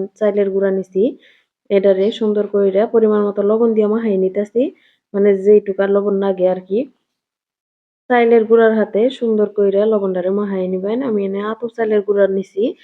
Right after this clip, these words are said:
আন্নেরা চাইলে সিদ্ধ চাইলের গুঁড়া নে হারুন, কারণ সিদ্ধ চাইল দিয়া ভাহা পিঠা বানাইলে ওটা একটু নরম তুলতুলা হয় বেশি। পরে এনে একবারে কুসুম গরম পানি দিয়া, একটু একটু করে পানি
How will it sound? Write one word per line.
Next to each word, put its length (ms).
আন্নেরা 320
চাইলে 280
সিদ্ধ 320
চাইলের 280
গুঁড়া 240
নে 120
হারুন, 320
কারণ 300
সিদ্ধ 260
চাইল 260
দিয়া 200
ভাহা 180
পিঠা 200
বানাইলে 320
ওটা 220
একটু 280
নরম 260
তুলতুলা 400
হয় 160
বেশি। 340
পরে 240
এনে 260
একবারে 520
কুসুম 320
গরম 220
পানি 280
দিয়া, 360
একটু 220
একটু 220
করে 200
পানি 240